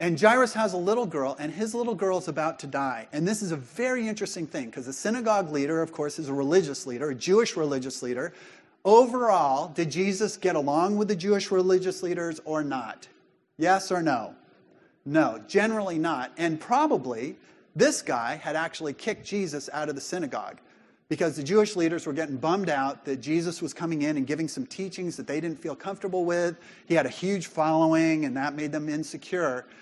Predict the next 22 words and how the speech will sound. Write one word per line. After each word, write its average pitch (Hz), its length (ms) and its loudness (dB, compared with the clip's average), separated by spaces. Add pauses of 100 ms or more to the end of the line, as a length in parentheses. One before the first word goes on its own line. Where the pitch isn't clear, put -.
(160)
It's 214 180 2
very 240 340 4
likely 175 380 0
that 143 180 -4
Jairus 160 380 0
had 147 100 -10
actually 143 360 -6
kicked - 320 -10
Jesus 147 440 -6
out 170 280 0
of 131 100 -8
his 131 160 -8
synagogue. 117 540 -4 (500)
What 302 260 6
would 330 160 2
make 185 460 0 (180)
Jairus 151 760 0 (560)
come 233 340 6
to 220 100 4
Jesus 160 840 0 (1000)
when 180 380 4
he, 240 520 2